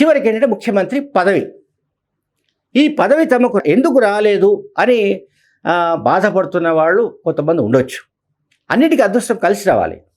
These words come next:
అంత ఈజీగా ముఖ్యమంత్రి కావాలంటే కాదు. వైఎస్ రాజశేఖర రెడ్డి లాంటి ఒక గొప్ప నాయకుడే ఆ ముఖ్యమంత్రి పదవి కోసం ముప్పై ఏళ్ళు కష్టపడ్డాడు ఆయన.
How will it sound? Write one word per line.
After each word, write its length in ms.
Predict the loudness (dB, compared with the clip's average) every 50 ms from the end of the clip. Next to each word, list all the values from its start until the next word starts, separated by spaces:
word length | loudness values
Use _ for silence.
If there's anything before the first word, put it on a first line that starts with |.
| -10 -8
అంత 120 | -4 -2
ఈజీగా 640 | 0 0 0 0 -2 -2 0 0 0 0 -2 -4 -6 -14 -20 -16 -8 -8
ముఖ్యమంత్రి 400 | -4 -4 -2 -2 -2 -2 -2 -2
కావాలంటే 260 | 0 0 0 -2 -2
కాదు. 340 | -2 0 -2 -2 -2 -4 -2
వైఎస్ 360 | 0 2 2 2 0 0 -2
రాజశేఖర 320 | -2 -2 -2 -2 -4 -4
రెడ్డి 180 | -2 -2 -2 -2
లాంటి 220 | -2 -2 0 -2
ఒక 240 | -2 -2 -2 -4 -4
గొప్ప 300 | -6 -6 -4 -2 -2 -2
నాయకుడే 800 | 0 0 -2 -2 -4 -4 -4 -4 -2 0 0 0 0 -4 -12 _ _ _ _ _ _ _ _ _ _ _ _ _ _ _ _ _ _ _ -6
ఆ 160 | -4 -4 -2
ముఖ్యమంత్రి 500 | -4 -6 -6 -6 -4 -4 -2 -2 -4 -4
పదవి 240 | -4 -2 -2 -2 -2
కోసం 320 | -2 -4 -6 -6 -8 -6
ముప్పై 420 | -6 -6 -8 -8 _ -4 -2 0 0
ఏళ్ళు 220 | 2 2 2 0
కష్టపడ్డాడు 480 | 0 -2 -6 -6 -4 -4 -2 0 -2 -2
ఆయన. 200 | -4 -6 -10